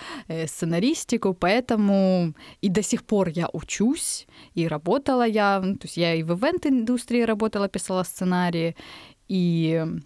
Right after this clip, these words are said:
и пьесу я написала в, еще в университете, и потом я ее поставила.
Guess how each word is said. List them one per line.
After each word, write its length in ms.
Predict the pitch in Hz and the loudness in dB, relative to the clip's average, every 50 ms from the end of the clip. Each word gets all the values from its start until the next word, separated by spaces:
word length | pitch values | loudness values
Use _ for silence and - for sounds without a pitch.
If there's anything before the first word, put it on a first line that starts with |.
| _ - - | _ -8 -6
и 100 | 156 147 | -6 -6
пьесу 480 | _ - 151 - 190 247 277 - - | _ -10 -4 0 0 0 0 2 2
я 80 | 262 240 | 2 2
написала 680 | 226 233 220 - 208 - - 226 208 208 202 202 196 185 | 4 2 0 0 -2 -2 0 2 2 4 4 4 2 2
в, 760 | 175 170 180 185 185 185 180 180 175 175 170 170 165 165 160 160 - _ _ - | 0 0 0 2 2 4 4 2 2 2 0 0 -2 -4 -8 -10 -14 _ _ -8
еще 480 | 175 - - - 170 160 160 156 160 - _ _ _ _ _ - | -8 -8 -4 -4 -2 -2 -2 -4 -8 -12 _ _ _ _ _ -12
в 180 | 175 143 170 | -6 0 2
университете, 1000 | 190 185 180 165 165 165 - - 185 170 - 240 294 359 359 - - 254 233 220 | 2 2 4 2 0 -2 -2 -4 -6 -4 -2 0 0 0 0 0 0 0 0 2
и 40 | 190 | 0
потом 260 | - 175 - 160 160 | -4 -6 -6 -6 -6
я 140 | 160 156 156 | -6 -6 -4
ее 120 | 160 156 | -6 -6
поставила. 840 | - - 156 - - - 240 285 320 320 302 285 262 247 240 233 220 | -6 -6 -8 -8 -2 0 0 0 2 2 2 2 2 2 2 0 -2